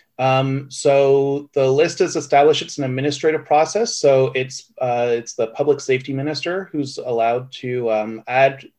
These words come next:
organizations to this list based on, um,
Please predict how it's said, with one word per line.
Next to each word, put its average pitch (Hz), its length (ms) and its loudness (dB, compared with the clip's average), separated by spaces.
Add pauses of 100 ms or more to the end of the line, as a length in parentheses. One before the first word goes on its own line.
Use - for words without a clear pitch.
(140)
organizations 127 760 -8
to - 120 -16
this 120 220 -2
list 127 320 -4 (420)
based 135 440 0
on, 120 560 -6 (480)
um, 117 880 -6